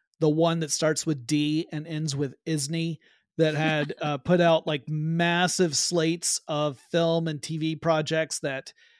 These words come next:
Speaker 1: uh, that span the course of several years. Obviously, those schedules are gonna change.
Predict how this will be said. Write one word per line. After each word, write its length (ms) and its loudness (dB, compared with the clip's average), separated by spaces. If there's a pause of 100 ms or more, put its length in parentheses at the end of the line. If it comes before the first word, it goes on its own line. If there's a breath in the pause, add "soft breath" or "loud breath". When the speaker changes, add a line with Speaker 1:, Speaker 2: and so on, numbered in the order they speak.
(240 soft breath)
Speaker 1:
uh, 240 -4 (260)
that 200 -4
span 680 0
the 100 -2
course 360 2
of 120 -4
several 320 2
years. 400 0 (120)
Obviously, 460 0
those 260 -2
schedules 400 -4
are 60 -2
gonna 200 -2
change. 420 -4